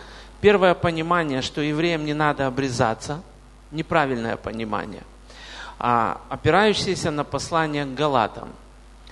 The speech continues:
Второе неправильное понимание – это тол-, толкование притчи о закваске. Это Евангелие от Матфея, тринадцатая глава,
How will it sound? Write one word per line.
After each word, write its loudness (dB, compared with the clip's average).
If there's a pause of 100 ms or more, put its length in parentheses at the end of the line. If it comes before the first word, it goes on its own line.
(400)
Второе 6
неправильное 0
понимание – -2
это -4
тол-, -6
толкование 0
притчи -4 (120)
о 2
закваске. 0
Это -8
Евангелие 0
от -6
Матфея, -2
тринадцатая -2
глава, 0